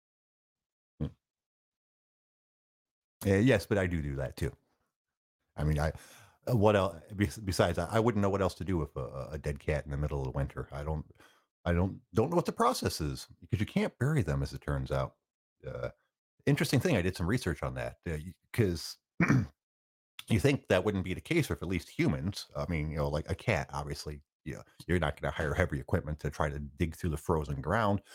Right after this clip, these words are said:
Well, it turns out you, that doesn't work either, 'cause you can't b-, bury human people in the winter. Uh, what ha-, what happens is they tend to just kinda stack up in the back, and <laughs> then,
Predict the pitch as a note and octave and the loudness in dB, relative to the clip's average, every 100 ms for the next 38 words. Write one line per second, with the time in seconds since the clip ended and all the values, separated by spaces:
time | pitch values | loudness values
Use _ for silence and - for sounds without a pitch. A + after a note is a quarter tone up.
0 | - F3 F3 G3+ G3 E3 B2+ D3 E3+ D3+ | 0 0 4 4 4 0 2 2 2 -2
1 | C3+ D3+ F3 D#3 D2+ - G2 F2 G#2 G#2+ | 0 -2 -2 0 0 -2 -4 -2 -2 0
2 | C#3+ C3 - F#2 G2 A#2 A#2 - D3+ G2+ | 2 0 -2 -8 0 2 2 2 2 2
3 | - E2+ E2 E2 D2+ G#2 G#2+ C#2 - _ | 2 -4 -2 0 2 0 0 -4 -8 _
4 | _ _ F2+ D#2 D#2+ F#2+ E2+ A#2+ G#2+ - | _ _ -2 -2 2 0 0 0 -2 -2
5 | _ - - - F3+ C3 B2+ B2 B2+ D#3+ | _ -2 0 2 2 2 2 2 0 0
6 | D#3+ B2 C#3+ - - D3+ G2 C#2 C2+ - | 2 2 2 -2 -2 0 0 0 -6 -4
7 | D3 C#3+ C3+ D#3+ - G#2+ F2 E2 B2+ G#2 | 2 2 4 2 2 0 -2 2 2 4
8 | D2 - - - - G2+ A2 - - | 0 -8 -18 -20 -8 2 4 4 4